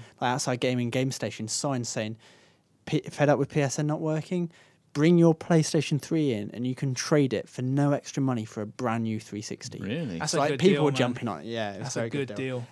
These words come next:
Speaker 1: Um, so he goes back to us. "Do you think this could be the beginning of the end of Sony's console, and can you see them pushing out the P S four sooner than expected?"
Speaker 3: The latter, yes. The former, no.
Speaker 2: No.
Speaker 1: No.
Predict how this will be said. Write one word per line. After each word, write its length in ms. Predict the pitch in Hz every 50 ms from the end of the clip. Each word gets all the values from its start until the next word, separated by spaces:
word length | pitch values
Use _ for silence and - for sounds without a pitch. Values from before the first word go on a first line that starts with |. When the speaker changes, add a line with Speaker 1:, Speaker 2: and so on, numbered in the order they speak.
| -
Speaker 1:
Um, 400 | - 135 135 135 139 139 135 - - - -
so 120 | 156 - 151
he 40 | 147
goes 160 | 143 131 123
back 120 | 131 104
to 120 | - - 127
us. 200 | 120 120 - - - 151
"Do 120 | - -
you 40 | 165
think 200 | - - 165 147
this 100 | 143 -
could 140 | - - -
be 80 | 147 135
the 100 | 139 135
beginning 440 | 139 139 - 147 135 135 135 131 131
of 80 | 123
the 120 | - 127 117
end 140 | 117 117 110
of 60 | 110
Sony's 320 | - - 135 123 123 120
console, 640 | - - 131 123 95 - - 131 123 120 120 123 -
and 100 | - 110
can 140 | 113 - -
you 60 | 113
see 160 | 110 - 113 113
them 180 | 113 110 123 - -
pushing 260 | - 117 - - 117
out 60 | 92
the 80 | 76 -
P 140 | - - 113
S 100 | 110 -
four 220 | - - 120 -
sooner 480 | - - - 127 120 120 110 110 110 - _ _ -
than 100 | 113 113
expected?" 460 | 101 - - - - - - 185 147
Speaker 3:
The 100 | 165 170
latter, 500 | 165 170 175 180 170 - - 220 208 190
yes. 460 | 185 160 165 160 151 135 123 - -
The 100 | - 165
former, 380 | - - - 156 147 143 139 135
no. 220 | 135 135 135 131
Speaker 2:
No. 260 | - 85 85 90 92
Speaker 1:
No. 120 | 92 92